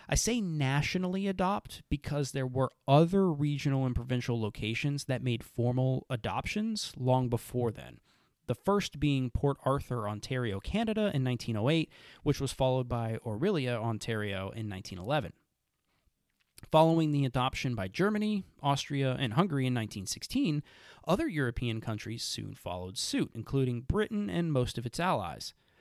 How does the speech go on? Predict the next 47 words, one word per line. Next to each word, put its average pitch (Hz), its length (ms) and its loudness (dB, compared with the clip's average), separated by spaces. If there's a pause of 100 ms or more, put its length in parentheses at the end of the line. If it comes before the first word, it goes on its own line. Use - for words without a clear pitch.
(300)
The 147 120 4
original 160 360 2
thought 117 420 0
was 123 200 -6
that 117 140 -2
it 107 60 -4
was 120 100 -4
going 127 240 0
to 110 60 -4
save 117 320 0
on 98 200 -6
coal 160 400 4
and 127 120 0
other 127 160 0
valuable 117 540 -2
energy 151 340 -2
resources 107 680 -4
during 127 300 -2
World 95 220 -6
War 87 160 -8
One. 123 280 -4 (720)
Russia 165 320 6
and 160 140 2
other 156 180 2
countries 147 520 2
enacted 123 400 -2
daylight 117 320 -2
savings 113 360 -4
time 113 300 -4
the 123 60 -4
following 120 460 2
year 143 220 2
in 95 80 -6
nineteen 101 340 -8
seventeen, 107 580 -4 (300)
but - 100 2
the 127 60 2
United 123 380 0
States - 420 -4
did 131 120 -4
not 120 200 0
enact 113 520 -6
D 120 160 -2
S 104 100 -6
T 98 280 -8
until 127 320 -4
nineteen 92 520 -10